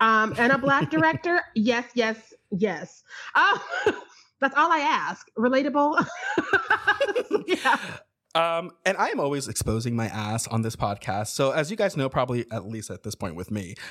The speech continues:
Speaker 2: I am a thumbnail queen. So I usually just base my decisions on what we discuss on this podcast based off of the thumbnail. To me, I think that's fun. I feel like thumbnails are a really important part of YouTube.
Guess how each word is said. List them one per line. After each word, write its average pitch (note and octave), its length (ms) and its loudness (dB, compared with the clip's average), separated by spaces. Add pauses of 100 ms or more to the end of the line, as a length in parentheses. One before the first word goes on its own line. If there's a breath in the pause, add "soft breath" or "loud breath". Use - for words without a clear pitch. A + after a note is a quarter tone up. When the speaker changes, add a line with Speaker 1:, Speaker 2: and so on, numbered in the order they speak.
(100)
Speaker 2:
I F3 200 0
am G3 120 0
a B2+ 60 2
thumbnail C3 400 0
queen. D#3 560 -2
So - 160 -2
I D3 240 2
usually B2+ 560 0
just A#2 180 -8
base G2 300 -4
my F#2+ 520 -6
decisions A2 460 -6
on G#2+ 100 -4
what F#2+ 120 -6
we G2+ 100 -6
discuss F#2+ 460 -8
on G2+ 80 -2
this G#2+ 100 -6
podcast A2 420 -4
based C#3+ 200 -2
off C3 100 -4
of B2 80 -2
the G#2 80 -8
thumbnail. F2 500 -6 (360 loud breath)
To A#3+ 80 4
me, A3 120 -2
I A3 40 -4
think A3+ 120 -4
that's G3 180 0
fun. B2+ 280 0
I A#2+ 80 -2
feel C3 160 -2
like A#2+ 120 -2
thumbnails A#2 340 0
are G#2+ 60 0
a G2 40 -2
really G#2 300 -4
important G2+ 400 -4
part G2+ 180 -2
of G2 80 -8
YouTube. B2+ 560 -6